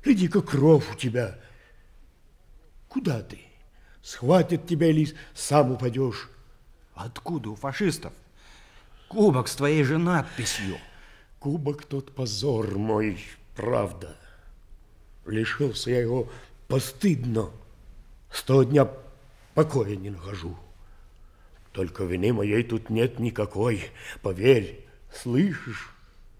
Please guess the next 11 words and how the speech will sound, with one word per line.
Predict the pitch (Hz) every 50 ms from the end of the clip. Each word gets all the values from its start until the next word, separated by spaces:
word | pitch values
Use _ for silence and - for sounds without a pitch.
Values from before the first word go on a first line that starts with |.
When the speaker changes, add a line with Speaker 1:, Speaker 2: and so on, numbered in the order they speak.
| - - - - - - - - - - - - - -
Speaker 1:
Слышишь, | - - 120 147 196 226 202 - - 185 - - -
сынок? | - - 175 190 240 240 233 185 - - - - - -
Speaker 2:
М, | 196 190 180 175 165 156 139 120 110 98 92 90 - - - - - - - - - -
м. | 156 143 131 127 123 120 117 110 107 101 95 90 87 82 - - - - - _ - _
Speaker 1:
Плохо | - - - - 113 101 - -
тебе. | - - 98 85 - - - - - - - - - - - - - - - - - - 95 -
Врача | - 98 90 104 110 120 110 - - - 120 110 101 90
надо. | 82 85 90 90 85 82 87 78 - - - - - - - - - - - - - - - - - - - - - - - - - - -
Я | - - 107 110 104
сейчас, | 98 - - 107 - 107 104 92
дорогой, | - 98 95 85 85 104 104 95 -